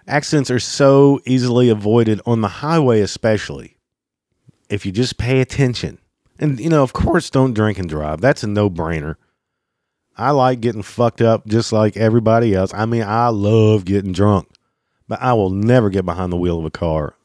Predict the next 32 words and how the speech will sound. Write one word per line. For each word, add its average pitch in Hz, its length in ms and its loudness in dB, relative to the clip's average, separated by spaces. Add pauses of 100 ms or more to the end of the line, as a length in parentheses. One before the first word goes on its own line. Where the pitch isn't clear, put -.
(160)
So - 380 0
shit-faced. - 800 -6 (380)
The, 120 240 0
yeah, 113 340 -2
you 120 160 -2
know, 101 200 2
driving 110 440 2
with 98 120 -2
one 104 220 2
eye 104 120 0
closed. 104 520 0 (1200)
You've 101 140 -10
heard 120 160 0
of 107 80 0
that 110 200 2
expression? 110 580 -2 (3000)
I 135 180 -4
don't 104 160 -6
know. 101 180 -8
I 143 140 0
just, 139 380 -4
it's 120 200 -6
depressing. 101 640 -2 (460)
That's 127 180 -2
not 156 160 2
a 165 60 2
good 143 160 2
way 127 160 2
to 120 80 0
start 120 320 0
a 113 60 -2
weekend, 95 580 -4